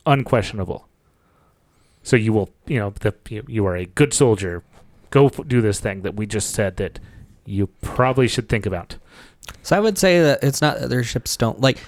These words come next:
Speaker 2: they
Speaker 1: Oh,
Speaker 2: don't.
Speaker 1: no, no. They, they actually say their chips don't work. Oh, straight up. They even identify that in the show. Their chips don't work because of their, their clone, uh, their altered clone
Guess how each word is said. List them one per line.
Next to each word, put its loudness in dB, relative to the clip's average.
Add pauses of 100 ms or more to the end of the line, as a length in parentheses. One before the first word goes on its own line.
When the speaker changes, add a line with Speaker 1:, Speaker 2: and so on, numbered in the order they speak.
(280)
Speaker 2:
they 4
Speaker 1:
Oh, 8
Speaker 2:
don't. 4
Speaker 1:
no, 4
no. -8
They, 6
they 4
actually -4
say 0
their 4
chips 2
don't -2
work. 0
Oh, 4 (680)
straight 2
up. -4 (100)
They 4
even 0
identify 2
that -4
in -2
the -2
show. -4 (120)
Their 4
chips 0
don't 0
work -4 (500)
because 2
of 0
their, 0 (260)
their 2
clone, -2
uh, 4
their 2
altered 0
clone -6